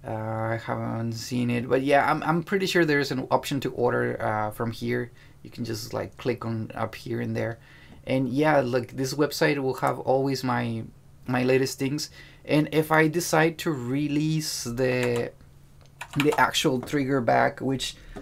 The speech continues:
I was thinking, uh, because, you know, you maybe have access to a better three D printer than I have, and the picture would be, you know, the, the, the, the design would look more smooth, most, most like, like right now, like it's right here,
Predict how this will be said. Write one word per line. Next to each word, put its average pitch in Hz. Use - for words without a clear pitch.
I -
was 196
thinking, 185
uh, 123
because, 127
you 156
know, 151
you 143
maybe 165
have 156
access 156
to 143
a 120
better 127
three 151
D 151
printer 156
than 151
I 147
have, 147
and 135
the 127
picture 156
would 139
be, -
you 135
know, 127
the, 123
the, 131
the, 120
the 135
design 165
would 143
look 127
more 135
smooth, 135
most, 127
most 123
like, 117
like 113
right 120
now, 123
like 107
it's -
right 117
here, 127